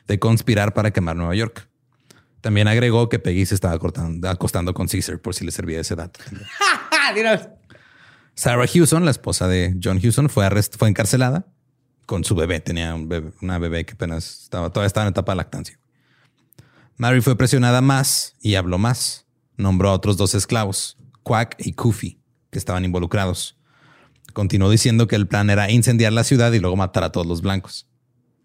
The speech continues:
Speaker 1: Después iban a establecer un nuevo gobierno donde Houston sería un rey y las mujeres blancas serían entregadas a los hombres negros.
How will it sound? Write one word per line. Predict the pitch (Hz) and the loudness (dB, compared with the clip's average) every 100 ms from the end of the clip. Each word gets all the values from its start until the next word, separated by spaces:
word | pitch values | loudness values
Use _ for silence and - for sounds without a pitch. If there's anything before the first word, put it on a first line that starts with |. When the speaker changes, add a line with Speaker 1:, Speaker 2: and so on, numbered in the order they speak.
| _ _ _ _ _ | _ _ _ _ _
Speaker 1:
Después | 107 - 160 139 | -6 2 4 4
iban | 123 | 4
a | |
establecer | 123 120 95 110 | 4 2 4 4
un | 101 | 6
nuevo | 107 113 | 4 4
gobierno | 120 139 180 143 135 180 - - _ _ _ | 4 4 4 4 2 0 -8 -18 _ _ _
donde | 95 92 | 0 0
Houston | - 104 110 | 2 2 4
sería | 104 92 98 | 4 2 2
un | |
rey | 101 107 98 - _ _ _ _ | 2 2 0 -4 _ _ _ _
y | 117 | 0
las | 117 113 | 4 6
mujeres | 104 101 92 | 6 4 2
blancas | 104 95 104 | 2 2 2
serían | 104 90 | 2 2
entregadas | 98 107 98 90 95 | 2 2 2 2 2
a | |
los | 87 78 | 0 -2
hombres | 80 80 | -4 -2
negros. | 92 110 - - - | -2 -2 -4 -12 -18